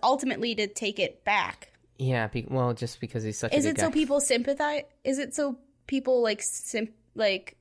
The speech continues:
Speaker 1: feel bad for Roxy that her husband's divorcing her for no reason?
Speaker 2: Well, I think it's just, it adds to the whole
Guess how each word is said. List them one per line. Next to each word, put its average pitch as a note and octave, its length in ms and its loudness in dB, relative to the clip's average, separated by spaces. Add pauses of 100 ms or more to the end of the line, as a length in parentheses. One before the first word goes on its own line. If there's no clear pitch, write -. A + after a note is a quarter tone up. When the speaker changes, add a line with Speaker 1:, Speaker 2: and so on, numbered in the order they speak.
Speaker 1:
feel A3 180 0
bad G3+ 300 2
for G3+ 160 -6
Roxy F#3+ 420 -2
that G#3+ 220 -2 (120)
her F3 160 -2
husband's G3 360 -2
divorcing F3 440 -4
her A3+ 120 -2
for A#3+ 100 -6
no B3 120 -2
reason? C#4 400 -4
Speaker 2:
Well, E3 240 6
I D#3+ 160 2
think G#3 220 2
it's - 220 0
just, C#3+ 240 0
it - 300 -4
adds C3+ 420 0
to C#3+ 140 0
the A#2+ 80 2
whole G#2 480 0